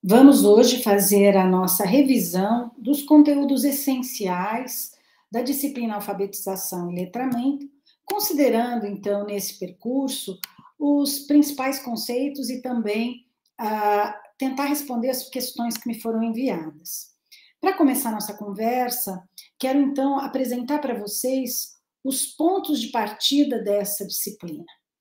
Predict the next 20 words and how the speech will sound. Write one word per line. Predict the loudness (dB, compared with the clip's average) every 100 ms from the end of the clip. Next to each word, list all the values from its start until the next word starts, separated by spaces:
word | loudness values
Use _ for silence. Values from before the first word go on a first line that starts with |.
| -20 -14 -4
Essa | -2 -2
disciplina | -2 -4 -2 2 4 2
que | -2
trata | -6 -8 -8
da | -10
alfabetização | -10 -10 -10 -10 -10 -10 -8 -4 -4 -2 -4 -2
e | 0
do | 0 -2
letramento, | -6 -10 -10 -6 -4 -4 -8 -16 _ _ -20 _ _ _
ela | -2 0 -2 -2
parte | -2 -2 -4 -8 -10 -4
da | 2 6
análise | 6 6 4 4 4 2 2 0
desses | -2 -2 -12
conceitos | -14 -12 -6 -2 -2 -2 -8 -10 -10 -10 -14 _ _ _ _ _ -20 -12
a | -10
partir | -4 -4 -4 -4 -2 0 -2 -6 _ _ _
de | 0 4
alguns | 4 2 0 0
teóricos | -2 0 2 2 2 -2 -4 -8 -6 -10